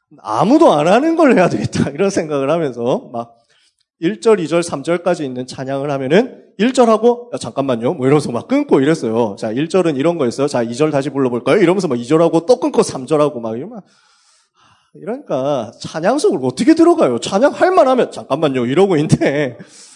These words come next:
왜 그런 시행착오들을 많이 했습니다. 창조적으로 하려고 하다 보니까 처음에는 배워야 돼요. 그냥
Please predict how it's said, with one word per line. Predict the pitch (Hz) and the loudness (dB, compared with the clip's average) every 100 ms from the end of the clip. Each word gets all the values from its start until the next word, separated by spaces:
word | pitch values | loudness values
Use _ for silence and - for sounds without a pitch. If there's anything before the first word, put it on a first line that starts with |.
| - _ | -20 _
왜 | - 131 | -6 -4
그런 | 127 160 247 | -2 0 0
시행착오들을 | - 175 196 220 214 185 | -2 -4 0 -2 0 -4
많이 | 123 117 160 | -6 -6 -8
했습니다. | 170 127 107 95 101 | -8 -14 -14 -16 -14
창조적으로 | - 175 170 277 302 277 202 | -12 -8 -4 -2 -2 2 2
하려고 | 196 190 147 | 2 0 0
하다 | 151 | 0
보니까 | 135 104 - 98 95 _ _ _ _ | -4 -8 -12 -16 -16 _ _ _ _
처음에는 | - 233 240 123 143 110 98 - | -8 -6 -4 -6 -6 -8 -12 -8
배워야 | 131 202 175 95 | -2 0 0 -4
돼요. | 92 87 | -10 -18
그냥 | 113 101 90 | -16 -16 -16